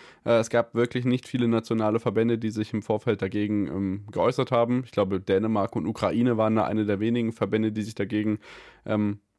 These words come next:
ja, gestellt haben. Und das werden wir dann, wie gesagt, eben nächstes Jahr sehen, wie das dann weitergeht und hoffentlich auch alles glatt geht und hoffen natürlich gleichzeitig, dass die kriegerischen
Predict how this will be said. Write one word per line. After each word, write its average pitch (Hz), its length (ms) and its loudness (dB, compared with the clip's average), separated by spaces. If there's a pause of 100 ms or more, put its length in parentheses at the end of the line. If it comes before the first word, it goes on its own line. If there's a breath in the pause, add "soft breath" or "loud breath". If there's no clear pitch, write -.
(100)
ja, 107 120 0
gestellt 107 380 -2
haben. 101 220 -2
Und 98 200 -6
das 98 200 -10
werden 98 180 0
wir 98 80 -2
dann, 95 160 0
wie 98 100 -2
gesagt, 101 300 -2
eben 104 220 -2
nächstes 104 340 -2
Jahr 110 160 0
sehen, 113 220 2
wie 107 80 2
das 95 140 0
dann 95 120 -8
weitergeht 95 460 -4
und - 160 -10
hoffentlich 92 400 -8
auch - 140 -14
alles 92 300 -6
glatt 113 280 -2
geht 117 120 0
und 107 140 0
hoffen 120 200 0
natürlich 101 280 -2
gleichzeitig, 98 500 0
dass - 200 -6
die 104 100 -6
kriegerischen 107 640 0